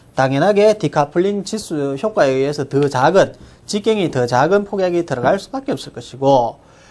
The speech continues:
자, 이것에 공경의 면적을 A라고 하면은 폭약의 면적을 우리가 에이원이라고 할 수 있겠죠. 그 다음에 공의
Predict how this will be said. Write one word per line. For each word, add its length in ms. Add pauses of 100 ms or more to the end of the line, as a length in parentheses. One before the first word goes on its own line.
(120)
자, 160
이것에 680 (400)
공경의 480
면적을 420
A라고 400
하면은 540 (340)
폭약의 480
면적을 400
우리가 280
에이원이라고 680
할 100
수 120
있겠죠. 760 (480)
그 80
다음에 520 (280)
공의 680